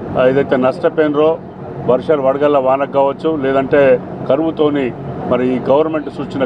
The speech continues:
కరువుతోని నష్టపోయిన వారికి ఇరవై ఐదు వేల రూపాయలు ఇవ్వాలనే కార్యక్రమం, అలాగే రైతు బంధు పదిహేను వేల కార్యక్రమం,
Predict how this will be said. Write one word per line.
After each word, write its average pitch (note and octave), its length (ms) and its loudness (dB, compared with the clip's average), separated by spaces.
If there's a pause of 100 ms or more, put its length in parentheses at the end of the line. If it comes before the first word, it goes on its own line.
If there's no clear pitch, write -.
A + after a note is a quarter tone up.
కరువుతోని C#3+ 440 0 (400)
నష్టపోయిన C3+ 380 0
వారికి C3 200 0
ఇరవై C3 220 0
ఐదు C3+ 100 0
వేల C3 180 4
రూపాయలు C#3 500 0 (480)
ఇవ్వాలనే C#3 540 2 (440)
కార్యక్రమం, D3 600 2 (100)
అలాగే D3 320 0
రైతు C#3 280 -2
బంధు C#3+ 260 0
పదిహేను C#3 340 0
వేల C3 80 0
కార్యక్రమం, B2+ 560 0